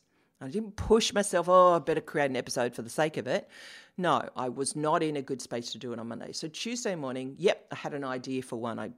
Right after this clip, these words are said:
put my phone to my mouth and I started recording. All of a sudden, a whole lot of ideas came out. So I,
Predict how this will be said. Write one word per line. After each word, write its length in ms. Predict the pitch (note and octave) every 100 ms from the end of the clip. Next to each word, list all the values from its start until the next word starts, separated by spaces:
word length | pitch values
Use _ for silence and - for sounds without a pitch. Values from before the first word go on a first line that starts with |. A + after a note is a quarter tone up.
| _ _ _ _ _ -
put 160 | G#3
my 140 | D#3 C#3+
phone 340 | - E3 D3+
to 160 | D3+ D#3
my 140 | C3+
mouth 360 | C#3 C3+ C#3 C3+
and 120 | B2+
I 60 | A#2+
started 320 | - A#2+ A#2+
recording. 560 | A#2 A#2+ C#3 C3 A2 - _ - - - - _ _ _ _ _ _ -
All 280 | G3+ A3
of 80 | A3+
a 60 | G3+
sudden, 460 | - D#3 C#3+ A#2+ C3 _ _ _ _
a 40 | -
whole 360 | - - E3+
lot 140 | E3+ D3
of 80 | C#3+
ideas 400 | B2+ C3+ A#2+ -
came 240 | B2 B2
out. 180 | A2+ -
So 220 | - F3+
I, 100 | F3+